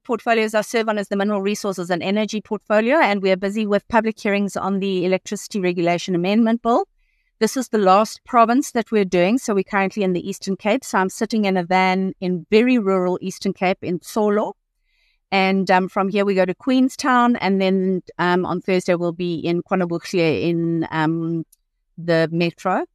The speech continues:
Um, so the Electricity Regulation Amendment Bill, um, part of what it is doing is, um, driving the, um, d-, unbundling of Eskom and allowing for the transmission company. So it's a good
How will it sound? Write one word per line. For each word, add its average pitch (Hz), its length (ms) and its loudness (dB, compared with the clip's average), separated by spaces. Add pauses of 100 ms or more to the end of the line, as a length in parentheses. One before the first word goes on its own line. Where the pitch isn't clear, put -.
(460)
Um, 202 320 2
so 247 180 0
the 233 160 0
Electricity 311 580 0
Regulation 226 560 2
Amendment 202 520 0
Bill, 196 420 0
um, 185 380 -2
part 269 260 2
of 254 100 -2
what 196 200 0
it 185 120 -4
is 180 200 -4
doing 185 440 0
is, 185 480 -4
um, 180 540 0
driving 196 640 2
the, 185 460 0
um, 170 440 -2 (120)
d-, 208 180 0
unbundling 180 580 2
of 156 60 0
Eskom 185 500 -2
and 175 120 0
allowing 170 360 0
for - 160 -6
the 160 300 -4
transmission 170 1040 -2
company. 175 480 -2 (640)
So 247 140 2
it's 240 260 2
a 302 60 0
good 247 200 -2